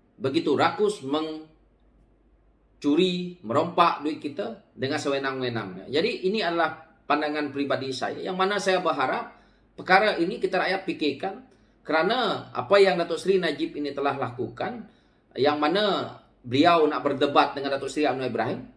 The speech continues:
yang menjawab adalah macai-macai. Kenapa beliau sendiri tak jawab? Yang sebelum ini bukan main gah lagi, beliau mengheret nama Datuk Seri Anwar Ibrahim. Tetapi hari ini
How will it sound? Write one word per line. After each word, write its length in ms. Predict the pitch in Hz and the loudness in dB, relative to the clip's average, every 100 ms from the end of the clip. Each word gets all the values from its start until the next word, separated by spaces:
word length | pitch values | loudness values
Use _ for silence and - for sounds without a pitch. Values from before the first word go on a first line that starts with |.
| _ _ 156 | _ _ 4
yang 240 | 240 240 | 4 4
menjawab 560 | 208 185 175 196 240 160 | 0 4 4 4 0 -2
adalah 560 | 202 233 214 180 - _ _ | 0 0 0 -4 -14 _ _
macai-macai. 880 | 165 175 220 202 185 185 123 98 - - _ _ _ _ _ _ _ _ _ _ _ _ _ _ _ _ _ _ _ _ _ - | -2 4 4 4 2 2 0 -2 -10 -20 _ _ _ _ _ _ _ _ _ _ _ _ _ _ _ _ _ _ _ _ _ 0
Kenapa 320 | 208 254 247 185 | 2 6 4 10
beliau 260 | 190 180 | 10 10
sendiri 320 | 175 175 190 | 4 2 2
tak 160 | 185 175 | 2 0
jawab? 400 | 254 226 175 - 156 | 0 -2 -4 -4 2
Yang 240 | 208 - | 2 2
sebelum 220 | 185 202 190 | 2 4 4
ini 220 | 233 233 | 0 0
bukan 240 | 185 190 | 4 4
main 300 | 185 180 139 | 4 0 0
gah 240 | 123 208 185 | 4 4 4
lagi, 420 | 147 185 262 - _ _ _ _ _ _ _ - | 0 -2 -8 -12 _ _ _ _ _ _ _ -8
beliau 400 | 139 165 185 220 | 2 4 6 4
mengheret 560 | 190 180 165 151 226 185 | 2 2 4 4 2 0
nama 240 | 190 220 | 0 2
Datuk 240 | 214 220 | 2 0
Seri 220 | 220 226 233 | 0 0 0
Anwar 160 | 240 | -2
Ibrahim. 340 | 226 233 185 - | 0 -2 -2 -4
Tetapi 280 | 151 175 254 | 0 2 4
hari 260 | 220 220 220 | 4 4 0
ini 320 | 302 302 - | -2 -4 -6